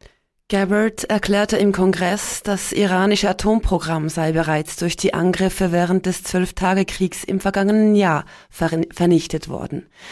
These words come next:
Seitdem habe es seitens Teherans keine Avancen gegeben, es wieder aufzubauen. Sie berief sich auf Erkenntnisse der Geheimdienste. Darüber berichtet der Deutschlandfunk.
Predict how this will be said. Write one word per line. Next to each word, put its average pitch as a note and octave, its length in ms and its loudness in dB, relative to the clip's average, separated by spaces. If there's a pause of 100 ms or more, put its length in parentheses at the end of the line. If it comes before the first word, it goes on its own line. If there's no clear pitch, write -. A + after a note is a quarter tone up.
(220)
Seitdem F#3 640 2
habe G3 200 2
es G3 180 -2
seitens F#3+ 420 0
Teherans F#3 800 0
keine F#3 420 2
Avancen F#3+ 580 0
gegeben, F3 500 2 (260)
es - 220 -6
wieder G3 240 0
aufzubauen. - 800 -2
Sie - 220 -6
berief E3+ 280 0
sich - 340 -8
auf E3 280 -4
Erkenntnisse F3+ 720 0 (400)
der F#3+ 80 0
Geheimdienste. F3+ 920 0 (800)
Darüber F#3 320 2
berichtet F#3+ 640 -2
der G#3+ 120 0
Deutschlandfunk. - 920 -6